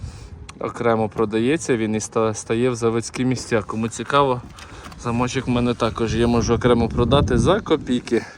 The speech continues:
І буде у вас навіть в комплекті до такого красивого скутера рідний оригінальний замок. В скутері нічого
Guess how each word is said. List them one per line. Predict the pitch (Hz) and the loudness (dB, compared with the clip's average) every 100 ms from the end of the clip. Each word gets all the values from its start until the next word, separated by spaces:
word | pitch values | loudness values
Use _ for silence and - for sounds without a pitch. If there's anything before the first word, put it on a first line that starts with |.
| - - - - - | -20 -20 -20 -20 -12
І | 113 | -4
буде | 123 147 135 | 0 4 4
у | |
вас | 135 127 | 4 2
навіть | 123 127 | 0 0
в | - | -2
комплекті | 120 117 131 127 131 117 - - - - - - - - - - - - - - - - - - | -4 0 0 2 0 0 -4 -20 -20 -20 -20 -20 -20 -18 -18 -16 -16 -18 -20 -18 -14 -6 -6 -2
до | 131 143 | 2 4
такого | 139 143 147 139 | 4 4 2 2
красивого | - 131 - 143 135 135 | -2 -4 0 0 0 0
скутера | - 170 - 143 139 - 131 127 | -2 0 4 4 2 -2 -6 -6
рідний | 139 139 123 | -8 -6 -4
оригінальний | 120 117 120 127 123 120 | -2 -4 -2 0 0 -2
замок. | 117 123 113 107 - - - - - - - 131 - | -4 -4 -4 -8 -10 -12 -12 -14 -18 -20 -18 -16 -12
В | - | -10
скутері | - - 220 214 - 170 156 147 | -10 -6 -4 0 4 4 6 4
нічого | 143 185 - 185 147 135 | 2 0 4 4 6 4